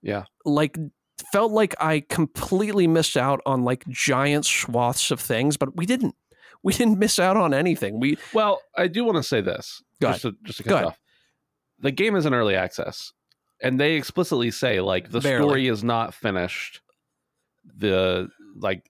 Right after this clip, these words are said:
Speaker 1: there are whole cutscenes missing
Speaker 2: Yeah.
Speaker 1: audio. So,
Speaker 2: Yeah,
Speaker 1: like,
Speaker 2: that's,
Speaker 1: I'm not
Speaker 2: that,
Speaker 1: saying that
Speaker 2: that's
Speaker 1: that will,
Speaker 2: crazy.
Speaker 1: that,
Speaker 2: Uh,
Speaker 1: that
Speaker 2: yeah, anyway.
Speaker 1: I'm not saying that fixes it or excuses it. I'm just saying that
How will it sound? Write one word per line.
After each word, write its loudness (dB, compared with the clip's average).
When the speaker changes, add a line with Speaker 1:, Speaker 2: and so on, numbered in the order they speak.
Speaker 1:
there 0
are -6
whole -2
cutscenes -2
missing 0
Speaker 2:
Yeah. -4
Speaker 1:
audio. 2
So, 0
Speaker 2:
Yeah, 4
Speaker 1:
like, 2
Speaker 2:
that's, 0
Speaker 1:
I'm -2
not 2
Speaker 2:
that, -4
Speaker 1:
saying 2
that 2
Speaker 2:
that's 2
Speaker 1:
that -4
will, 0
Speaker 2:
crazy. 0
Speaker 1:
that, 0
Speaker 2:
Uh, 0
Speaker 1:
that -2
Speaker 2:
yeah, -2
anyway. -2
Speaker 1:
I'm 2
not 2
saying 0
that -2
fixes -4
it 0
or 0
excuses -4
it. 0
I'm 0
just -2
saying 2
that 2